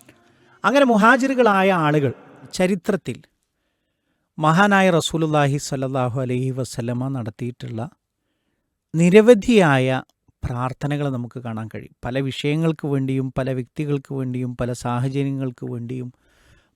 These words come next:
പല അവസ്ഥകൾക്ക് വേണ്ടിയുമൊക്കെ പ്രവാചകൻ സല്ലല്ലാഹു അലൈഹി വസല്ലമ നടത്തിയിട്ടുള്ള നിരവധിയായ പ്രാർത്ഥനകൾ നമുക്ക് കാണാൻ കഴിയും. അതിലൊരു പ്രാർത്ഥനയാണ്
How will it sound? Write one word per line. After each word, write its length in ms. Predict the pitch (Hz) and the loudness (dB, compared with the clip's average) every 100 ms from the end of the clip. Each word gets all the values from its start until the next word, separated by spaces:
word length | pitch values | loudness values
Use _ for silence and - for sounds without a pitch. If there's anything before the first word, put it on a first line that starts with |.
| - | -2
പല 140 | 156 | 2
അവസ്ഥകൾക്ക് 680 | 151 139 147 185 175 175 - | 2 2 0 2 2 2 0
വേണ്ടിയുമൊക്കെ 840 | 151 143 135 135 127 110 - 170 247 _ | -2 -2 -2 -4 -6 -12 -8 -8 -8 _
പ്രവാചകൻ 520 | 143 127 135 139 143 143 | -6 -2 -2 -2 -6 -8
സല്ലല്ലാഹു 460 | - 123 120 120 | -8 -8 -6 -4
അലൈഹി 100 | 120 | -4
വസല്ലമ 300 | 117 - 127 | -6 -8 -8
നടത്തിയിട്ടുള്ള 840 | 127 113 113 127 123 - 120 120 175 _ _ _ _ _ - | -6 -6 -6 -8 -8 -8 -8 -8 -8 _ _ _ _ _ -2
നിരവധിയായ 840 | 147 165 196 208 - 208 151 135 | 4 6 6 4 6 6 6 4
പ്രാർത്ഥനകൾ 800 | 127 - 117 117 - - 135 143 | 0 -4 -6 -6 -6 -6 -4 -4
നമുക്ക് 340 | 135 117 110 113 | -4 -8 -12 -12
കാണാൻ 260 | 110 104 101 | -12 -12 -14
കഴിയും. 580 | 98 92 _ _ _ _ _ _ _ _ _ _ _ | -18 -20 _ _ _ _ _ _ _ _ _ _ _
അതിലൊരു 460 | 208 247 285 220 180 - | 2 4 6 4 4 -2
പ്രാർത്ഥനയാണ് 880 | 135 123 131 - 143 123 117 110 | -2 0 0 -2 -4 -4 -6 -6